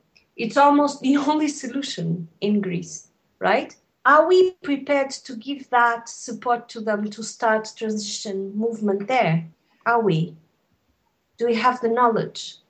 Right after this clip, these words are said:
Do we have something to share? Because the impression I have is that individual initiatives have,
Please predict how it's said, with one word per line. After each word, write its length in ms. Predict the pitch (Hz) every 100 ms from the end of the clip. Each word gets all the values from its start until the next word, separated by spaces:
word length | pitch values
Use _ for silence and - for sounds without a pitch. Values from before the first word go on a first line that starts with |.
| -
Do 120 | 208
we 100 | 247
have 160 | 233 226
something 400 | 233 220 226 208
to 100 | 208
share? 500 | - 262 196 160 - _ _ _ _ _ _ _ _ _ - -
Because 300 | 226 262 254
the 80 |
impression 800 | 247 247 294 330 311 285 277 269 - _ _ _ _ _ _ _ _ _ _ _ _
I 100 | 202
have 580 | 202 202 330 311 202 208
is 200 | 214 214
that 320 | 220 214 214 - _ _ _ -
individual 600 | 240 226 240 294 285 277
initiatives 800 | 262 285 302 - 277 240 208 -
have, 480 | - 277 226 202